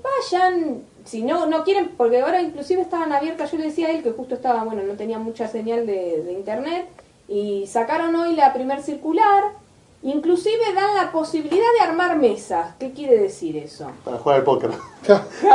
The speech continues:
Speaker 1: Ahí, ahí vamos,
Speaker 2: Unas
Speaker 1: ¿eh?
Speaker 2: mesas de póker.
Speaker 1: Ahí apostamos.
Speaker 2: Ahí
Speaker 1: Eh,
Speaker 2: vamos, mesas y jugamos.
Speaker 1: te dan la posibilidad, por ejemplo, a vos te gustó el, no sé, te gustó Evangelion, y bueno, querés armar una mesa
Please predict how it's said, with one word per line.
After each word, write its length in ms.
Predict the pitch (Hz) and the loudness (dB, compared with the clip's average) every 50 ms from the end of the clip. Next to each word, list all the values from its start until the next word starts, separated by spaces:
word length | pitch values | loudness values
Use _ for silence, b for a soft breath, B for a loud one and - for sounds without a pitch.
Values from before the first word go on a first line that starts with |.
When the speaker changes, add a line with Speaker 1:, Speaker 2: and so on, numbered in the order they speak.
| 392 370 - - | 10 10 10 8
Speaker 1:
Ahí, 180 | 214 208 180 - | 6 6 8 8
ahí 180 | - 285 294 294 | 8 8 8 8
vamos, 460 | 285 285 269 262 254 247 247 240 233 | 8 8 8 8 8 6 6 6 8
Speaker 2:
Unas 120 | 190 190 190 | 8 8 10
Speaker 1:
¿eh? 80 | 202 202 | 10 8
Speaker 2:
mesas 240 | 196 - 196 185 | 8 8 8 8
de 100 | 185 180 | 8 8
póker. 380 | 165 190 170 165 151 147 139 - - - | 8 8 8 8 8 6 2 0 -2 0
Speaker 1:
Ahí 160 | 247 254 302 330 | 4 6 6 8
apostamos. 840 | 330 330 330 311 - - - 302 254 233 214 202 190 180 - - - | 6 6 4 2 0 2 2 2 2 2 2 0 -4 -6 -8 -8 2
Speaker 2:
Ahí 80 | 160 165 | 6 6
Speaker 1:
Eh, 120 | 170 185 185 | 8 8 8
Speaker 2:
vamos, 220 | 180 175 165 160 | 6 4 4 4
mesas 240 | 180 185 180 - - | 4 4 4 4 2
y 20 | |
jugamos. 240 | - 147 139 135 - | 2 2 2 4 4
Speaker 1:
te 60 | - 320 | 4 4
dan 20 | 349 | 4
la 300 | 453 466 480 466 466 466 440 | 2 2 2 0 -2 -2 -2
posibilidad, 300 | 415 - 440 427 494 508 508 508 - | -4 -2 0 0 0 0 -2 -2 -2
por 120 | 403 403 | 0 0
ejemplo, 460 | 392 - - - 277 254 226 254 254 | 0 0 0 0 0 0 0 4 4
a 60 | 269 - | 4 6
vos 220 | 415 466 466 480 | 4 2 0 0
te 60 | 453 | 0
gustó 760 | 403 359 339 349 - 392 403 403 403 403 403 392 392 381 359 | 2 2 2 0 2 4 6 8 8 10 10 8 8 8 6
el, 640 | 320 311 302 285 285 277 277 269 269 262 262 262 262 | 4 4 0 -2 -6 -6 -6 -6 -4 -4 -4 -2 -2
no 120 | 269 277 277 | -2 -2 0
sé, 160 | - 240 214 | 2 2 2
te 100 | - 453 | 4 4
gustó 240 | - 262 254 - 381 | 2 2 2 2 2
Evangelion, 960 | 381 381 359 339 320 - - 247 226 208 196 180 180 175 175 170 170 170 180 180 | 2 2 2 2 0 2 4 6 6 6 6 4 2 0 0 -2 -4 -6 -6 -6
y 80 | - 320 | -6 -4
bueno, 280 | 370 415 403 403 403 392 | -2 0 0 0 0 0
querés 260 | 359 349 392 392 403 | 0 0 0 0 0
armar 340 | 392 370 370 392 392 403 403 | 0 0 2 2 2 4 4
una 220 | 403 392 403 403 415 | 4 4 2 2 2
mesa 340 | 453 453 453 453 - 453 | 2 2 0 0 0 -2